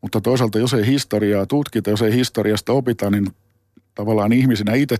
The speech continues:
toistetaan ne virheet, mitkä historiassa oli, ja pakotetaan ne historian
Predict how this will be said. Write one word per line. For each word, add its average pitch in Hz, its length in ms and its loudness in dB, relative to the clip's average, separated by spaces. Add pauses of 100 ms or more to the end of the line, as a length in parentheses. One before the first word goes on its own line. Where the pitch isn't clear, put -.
toistetaan 101 520 -2
ne 101 120 0
virheet, 107 380 0
mitkä 98 240 -4
historiassa 101 600 0
oli, 98 60 0
ja 95 60 -2
pakotetaan 95 580 -4
ne 90 80 0
historian 90 480 -2